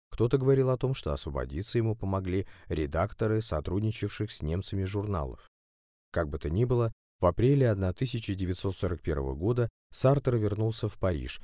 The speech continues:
и тут же основал движение "Социализм и свобода", куда кроме Сартра входили Симона де Бувуар, друг Сартра, философ Марис Мерло-Понти, сёстры Казакевич, Бост и ещё несколько преподавателей и студентов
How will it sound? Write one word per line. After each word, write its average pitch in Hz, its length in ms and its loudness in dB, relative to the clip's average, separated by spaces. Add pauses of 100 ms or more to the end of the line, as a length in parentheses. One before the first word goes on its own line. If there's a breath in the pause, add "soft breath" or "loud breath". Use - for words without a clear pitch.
(120)
и 80 120 -6
тут 123 260 0
же 110 120 4
основал 80 400 0
движение 98 680 0 (140)
"Социализм 101 880 0
и 107 120 -6
свобода", 92 600 -2 (300)
куда 90 200 4
кроме 78 260 0
Сартра 104 520 0
входили 73 400 -2
Симона 78 420 -2
де 69 100 -4
Бувуар, 69 580 0 (300)
друг 117 260 4
Сартра, 95 440 0
философ 78 560 -2
Марис 78 440 -2
Мерло-Понти, 73 960 -2 (260 soft breath)
сёстры - 380 -2
Казакевич, 107 800 -2 (240)
Бост 76 560 0 (200 soft breath)
и 92 120 -2
ещё 90 400 2
несколько 113 580 0
преподавателей 90 720 2
и 78 160 -4
студентов 110 600 0